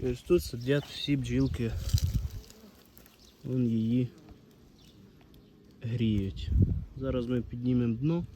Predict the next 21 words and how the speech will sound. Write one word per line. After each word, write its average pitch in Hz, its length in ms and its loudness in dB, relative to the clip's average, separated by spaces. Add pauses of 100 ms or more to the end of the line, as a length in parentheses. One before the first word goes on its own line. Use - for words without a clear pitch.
(580)
і 117 40 -2
перекинемо 120 680 0
її 107 380 -4 (920)
вже 110 260 -2
в 101 240 -2 (180)
її 110 420 0
відділ. 98 460 -2 (580)
Потрібно 117 360 -4
якось 113 260 -4
буде 110 240 -4
прикривати 110 680 -4
ці, 107 320 -10 (840)
е, 107 280 -12 (1800)
щілини 156 520 2
для 107 160 -2
того, 135 240 -2
щоб 104 200 -8
матки 113 440 -6 (300)
сюди 117 180 -8
не 110 160 -2
залітали, 101 600 -8